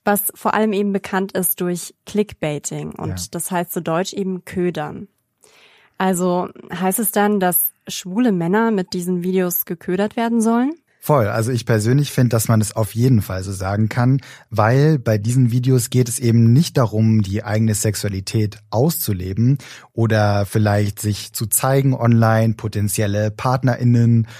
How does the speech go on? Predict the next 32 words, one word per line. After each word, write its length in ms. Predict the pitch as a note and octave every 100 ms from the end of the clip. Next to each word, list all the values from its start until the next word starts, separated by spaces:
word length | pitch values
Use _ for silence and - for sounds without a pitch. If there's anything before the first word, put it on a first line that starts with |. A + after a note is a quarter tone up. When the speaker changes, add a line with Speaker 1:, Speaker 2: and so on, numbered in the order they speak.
| - -
Speaker 2:
zu 120 | -
finden, 480 | A2 B2 A#2+ B2 A#2+
in 140 | A2
dem 180 | G#2 G#2
Fall 240 | G#2 G#2+
eben 180 | G#2 G2+
auch 240 | G2 F#2+ -
männliche 560 | - G#2 A2 G#2 - G2
Partner, 600 | - A2 B2+ - C3 B2+ - - - - -
sondern 560 | A2 C#3 E3 G2+ A#2+
es 220 | D3 A2+ -
geht 280 | C3 -
einfach 380 | G2+ A#2+ C#3+ C#3+
nur 240 | C3 C3 A#2
darum, 720 | F#2+ A2+ C3 D3+ D#3+ E3 - _ _
möglichst 540 | - A2+ F3+ E3+ E3+ -
viel 220 | C3+ B2+
Reichweite 800 | G2+ G#2+ B2+ B2 A#2+ B2 - C3
und 240 | - C3 -
Anerkennung 600 | B2 C#3 G2 - F#2 F2+
zu 160 | - G2
erhalten. 680 | F#2+ E2+ F#2 - A2 B2 - _ _ _ _ -
Und 400 | A2+ A2+ A2 G#2
da 120 | G#2+
soll 160 | A#2
einfach 360 | A#2+ A#2 C3+ B2+ - -
quasi 320 | A#2 A#2 A#2+
die 160 | A2+ G#2+
größtmöglichste 1040 | A2 B2+ F3 - C#3 C#3+ C3+ B2+ - B2
Community 580 | A#2 A2 A2+ F#3 B2+ G#2
erreicht 420 | G2+ G2 F#2+ -
werden. 360 | G#2 G#2+ B2